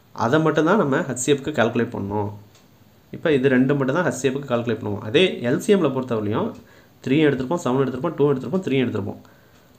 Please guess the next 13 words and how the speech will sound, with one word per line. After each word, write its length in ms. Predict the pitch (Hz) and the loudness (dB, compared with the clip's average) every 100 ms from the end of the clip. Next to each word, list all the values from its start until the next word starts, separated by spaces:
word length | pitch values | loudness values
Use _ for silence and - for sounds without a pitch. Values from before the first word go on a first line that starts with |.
| - | -6
இதுக்கும் 260 | 127 139 | -4 2
அதுக்கும் 140 | 147 135 | 2 4
உள்ள 180 | 151 117 | 2 2
டிஃபரன்ஸ் 360 | 117 143 123 | 2 0 0
அதான். 220 | 107 104 - | -2 -2 -10
So 240 | - - 110 | -16 -8 -6
ஹெச் 160 | 107 | -4
சி 80 | - | -2
எஃப் 120 | 165 | 2
அப்படின்னா 480 | 147 127 113 127 226 - - _ _ _ _ - - | 2 2 0 0 -2 -6 -18 _ _ _ _ -20 -10
எந்த 300 | 117 135 170 | -4 2 4
ரெண்டு 160 | 156 127 | 4 4
நம்பர், 440 | 120 117 151 - | 2 2 0 -2